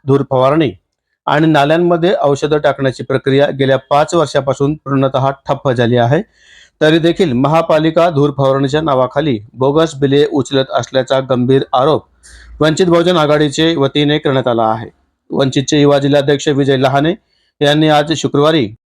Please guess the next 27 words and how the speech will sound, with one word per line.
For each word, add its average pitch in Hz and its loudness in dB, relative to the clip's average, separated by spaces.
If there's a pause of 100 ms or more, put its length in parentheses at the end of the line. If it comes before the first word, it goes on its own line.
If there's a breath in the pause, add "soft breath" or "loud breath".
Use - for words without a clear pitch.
(160)
महानगरपालिकेच्या 170 2
या 147 2
गलथन 143 0
कारभारावर 135 0 (140)
जोरदार 139 0 (120)
हल्लाबोल 131 0
केला. 113 -2 (640)
यावेळी 165 4
माध्यमांशी 180 0
बोलताना 165 2
विजय 156 0
लहाने 143 0
म्हणाले 135 0
की, 117 -4 (380)
शहरामध्ये 180 2
धूर 185 2
फवारणी 190 2
झाल्याचे 151 0 (140)
एकाही 175 0
नागरिकाने 160 0
अद्याप 151 0 (100)
पाहिलेले 143 2
नाही, 143 0 (120)
तरी 143 2
देखील 151 -2
दरवर्षी 147 0
यासाठी 139 0